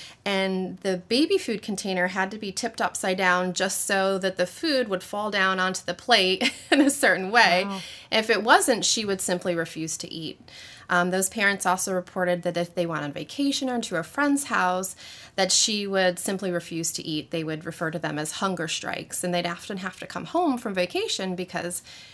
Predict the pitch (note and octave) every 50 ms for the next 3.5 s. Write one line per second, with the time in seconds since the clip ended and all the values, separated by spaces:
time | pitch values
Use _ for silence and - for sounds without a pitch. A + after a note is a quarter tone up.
0 | - - - - - G#3 F3+ F3 D#3+ D#3+ D#3+ D#3 - D#3 - - - - - -
1 | - - G#3 G#3 G#3+ G#3+ - - - - - F#3 F3+ F#3 F#3+ G3+ A#3 A#3 A#3 -
2 | A#3 G#3+ G3+ G3+ G#3+ - - F#3+ F#3 - - F#3 F3+ E3+ E3+ E3 E3 - F3+ E3+
3 | F#3 G3 F#3+ F#3+ F#3+ F#3 F#3 F3+ F3+